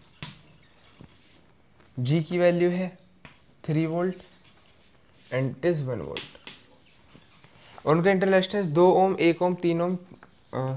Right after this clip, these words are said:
तो इसका दो है। यहाँ बना लें इंटरनल रेजिस्टेंस इनके साथ, ये हो गया वन ओम,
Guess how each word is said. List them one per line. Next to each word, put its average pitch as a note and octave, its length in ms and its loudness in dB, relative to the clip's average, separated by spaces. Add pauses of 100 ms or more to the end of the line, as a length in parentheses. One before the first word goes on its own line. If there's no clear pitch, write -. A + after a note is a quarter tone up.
तो D3 80 -6
इसका D#3 240 -6
दो D3 180 -4
है। F3 220 -8 (1400)
यहाँ C3 320 -4
बना C#3+ 200 -4
लें D#3+ 100 0
इंटरनल D#3+ 220 -4
रेजिस्टेंस D#3+ 320 -6
इनके D#3+ 240 -6
साथ, D#3 340 -12 (2750)
ये C3+ 160 -4
हो C#3 180 -6
गया C#3 280 -4 (360)
वन C#3+ 240 -4
ओम, E3+ 180 -6